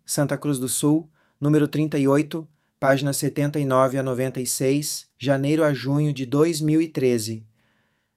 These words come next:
Galois, Dominique, Carelli,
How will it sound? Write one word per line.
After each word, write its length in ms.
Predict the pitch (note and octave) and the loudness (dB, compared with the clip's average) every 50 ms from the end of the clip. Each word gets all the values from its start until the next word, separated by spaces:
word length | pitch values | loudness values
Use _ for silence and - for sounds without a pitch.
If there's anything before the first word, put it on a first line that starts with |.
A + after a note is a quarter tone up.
| _ _ - | _ _ -2
Galois, 600 | B2+ C3 B2+ B2+ A#2+ A#2+ A#2+ A#2+ C3+ D#3 E3+ E3 _ _ _ _ | 2 4 4 4 4 4 4 4 2 0 -2 -4 _ _ _ _
Dominique, 680 | - C3+ C#3 C3+ C3+ C3+ C#3 D3 E3+ F3+ _ - - - _ _ _ _ _ _ | -4 -2 0 0 0 0 0 0 0 -2 _ -10 -20 -20 _ _ _ _ _ _
Carelli, 600 | - D3+ C#3 C3 C3 C3+ C#3 D#3 E3+ F3 F3+ F3 | -2 0 2 4 6 6 6 6 4 2 -2 -6